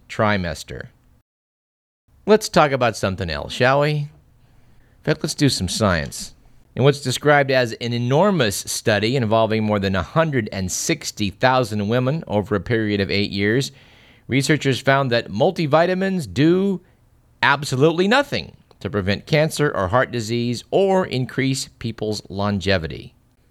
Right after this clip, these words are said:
Study author Marion Newhauser told the New York Times, "We thought there could be a modestly reduced risk, but there's nothing."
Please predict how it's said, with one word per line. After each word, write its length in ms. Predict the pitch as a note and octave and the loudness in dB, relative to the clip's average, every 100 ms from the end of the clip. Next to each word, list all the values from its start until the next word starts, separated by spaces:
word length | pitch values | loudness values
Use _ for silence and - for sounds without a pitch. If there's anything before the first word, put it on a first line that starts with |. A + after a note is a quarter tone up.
| - | -10
Study 340 | - A2 A2 | 0 0 2
author 320 | G#2+ A2 A2 | 2 2 0
Marion 460 | G2+ A2+ B2 A2+ A2 | 0 2 2 0 0
Newhauser 500 | B2 B2 A2+ A2 G#2 | 2 2 2 0 -2
told 220 | C3 G#2+ | 0 0
the 80 | G#2+ | 0
New 80 | A#2 | 2
York 280 | A#2+ A2+ | 2 0
Times, 400 | - C3+ D3 D#3 - | 0 0 0 -4 -8
"We 260 | A2 A#2 | -6 -4
thought 540 | G#2 - F#3 G#3+ G3+ - | -6 2 4 4 0 -2
there 240 | B2 A#2+ | 2 2
could 340 | G2+ - G3+ C3+ | 0 0 2 2
be 140 | B2 | 2
a 80 | A2 | 2
modestly 720 | G#2+ B2+ E3 C3 A#2+ A2 A2 | 2 2 2 0 -4 -6 -4
reduced 440 | F#2+ F#2 G#2+ G2+ | -4 -2 -2 -2
risk, 400 | G2+ B2+ C#3 - | 0 2 2 0
but 300 | B2+ C3 _ | -4 -6 _
there's 500 | - A2 C#3+ C#3 C3 - F2 | -4 -2 -2 -6 -12 -18 -12
nothing." 420 | E2 C#3 D#2 B1+ | -4 -4 -4 -12